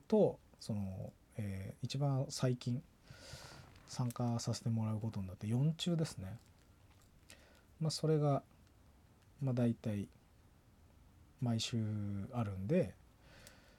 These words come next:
まあ、それにちょっとプラス他のチームのが入ってきて、大体週二点五ぐらいかな、バスケやんの。一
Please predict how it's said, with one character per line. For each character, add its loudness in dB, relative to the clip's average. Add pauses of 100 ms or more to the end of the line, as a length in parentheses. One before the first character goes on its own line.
(220)
ま 0
あ、 2
そ -2
れ 6
に 4
ち -4
ょ 4
っ -2
と -4
プ -6
ラ 0
ス -6 (100)
他 -4
の -2
チ -6
ー -2
ム -2
の -4
が -8
入 -4
っ -6
て -8
き -10
て、 2
大 -4
体 -4
週 -4 (100)
二 4
点 -6
五 -4
ぐ -6
ら -6
い -10
か -10
な、 -6 (360)
バ -6
ス -12
ケ -8
や -8
ん -10
の。 -12 (2750)
一 0